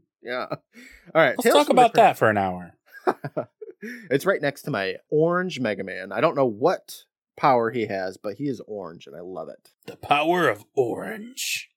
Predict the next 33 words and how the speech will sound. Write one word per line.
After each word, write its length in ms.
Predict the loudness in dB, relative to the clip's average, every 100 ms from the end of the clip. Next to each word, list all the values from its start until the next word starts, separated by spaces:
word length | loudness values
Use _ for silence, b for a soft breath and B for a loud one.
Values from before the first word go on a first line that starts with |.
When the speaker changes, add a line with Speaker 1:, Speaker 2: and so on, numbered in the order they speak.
| -12
Speaker 1:
Yeah, 160 | -8 -8
it's 100 | -2
probably 260 | 2 2
some 200 | 0 -6
sort 200 | -4 -4
of 80 | -4
fireman, 800 | -4 -2 -2 -4 -8 -8 -10 -14 -20 _ _ -16
perhaps 320 | -8 -8 -10
flame 460 | -16 -12 -10 -10 -12
man. 300 | -12 -10 -8
Who 100 | -6
knows? 460 | -6 -10 -16 -20 _ _ -2
Brandon, 260 | 0 0 0
we 80 |
got 140 | 0 0
an 100 | -2
episode 360 | -6 -10 -10
of 80 | -10
Tales 200 | -10 -12
from 120 | -12
the 80 | -18
Crypt 240 | -12 -12 -12
to 80 |
talk 260 | -16 -16 -14
about. 460 | -12 -10 -10 -14 -20 _
Season 640 | -18 -16 -10 -8 -8 -8 -10
four, 440 | -4 -2 -2 -4
episode 440 | -8 -12 -10 -12
ten, 260 | -8 -8 -6
Maniac 460 | -4 -2 -2 -4 -6
at 180 | -8
Large, 640 | -6 0 4 6 4 0 -6
Brandon. 640 | -6 -6 -8 -12 -14